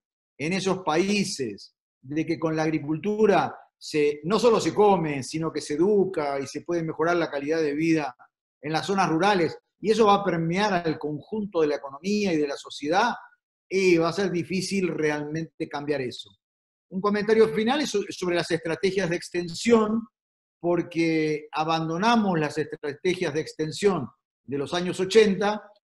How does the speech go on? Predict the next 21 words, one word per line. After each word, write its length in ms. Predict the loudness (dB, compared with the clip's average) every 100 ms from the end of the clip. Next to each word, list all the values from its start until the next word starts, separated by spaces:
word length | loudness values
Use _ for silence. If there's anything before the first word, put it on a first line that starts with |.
| _
y 140 | -10
tenemos 400 | -4 -2 0 0
que 140 | -2 -6
pensar 420 | -4 -4 0 0
en 160 | 0 -4
el 120 | -6
nuevo 360 | -2 2 2
papel 480 | 0 -2 0 -2 -2 _ _ -12
de 140 | -4
los 140 | -4
promotores 720 | -4 -8 -8 0 4 6 4
de 100 | 2
desarrollo 500 | 0 -2 -4 -2 0
rural, 600 | 0 4 4 6 4 2 -8 _ _ _ _ _ _
que 120 | -4
tendrían 500 | -2 0 2 2 2
que 260 | 0 -2 -8
llegar 720 | -6 -2 2 4 6 2 -2
con, 580 | -4 -6 -6 -8 -6 -8 -6
con, 560 | -8 -6 -6 -6 -8 -10
este, 800 | -12 -12 -12 _ -10 -10 -12 -18